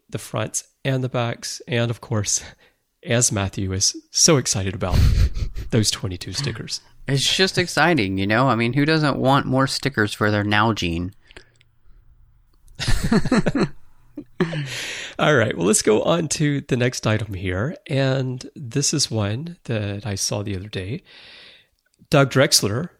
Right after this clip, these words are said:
Speaker 1: talking about The Fall. Now, I believe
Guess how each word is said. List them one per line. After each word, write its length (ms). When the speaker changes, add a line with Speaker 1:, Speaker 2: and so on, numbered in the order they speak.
Speaker 1:
talking 420
about 380
The 100
Fall. 640
Now, 440
I 80
believe 440